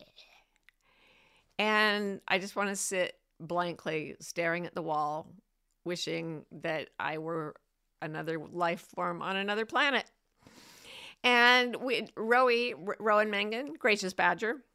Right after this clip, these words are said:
she had the same thing this week. She's all excited. She's been doing her new newsletter, doing Wild Adventures. Everybody, oh, so much love to everybody who joined.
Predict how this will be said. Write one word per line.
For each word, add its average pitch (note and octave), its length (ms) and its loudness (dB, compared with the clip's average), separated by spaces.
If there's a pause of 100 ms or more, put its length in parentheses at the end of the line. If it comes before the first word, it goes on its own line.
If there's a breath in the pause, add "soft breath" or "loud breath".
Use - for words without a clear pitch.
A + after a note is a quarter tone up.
she A#3+ 200 -2
had A3 140 0
the G3+ 80 -2
same G3+ 280 -6
thing G3+ 220 -4
this G3 180 -6
week. A3 200 -2
She's F#3 200 -4
all G#3 140 4
excited. G3+ 420 -2
She's F#3+ 160 -8
been F#3+ 160 -6
doing G3 340 -2
her F#3+ 220 -6
new F#3 160 -6
newsletter, A3 800 0 (320 loud breath)
doing G#3 220 4
Wild G#3 320 6
Adventures. G3+ 880 -2 (120)
Everybody, G#3 400 0
oh, G3+ 120 2 (380)
so G3 420 0
much G3+ 280 -2
love G3 200 -4
to - 120 -6
everybody F3+ 340 -4
who F3+ 120 -4
joined. F#3+ 500 -2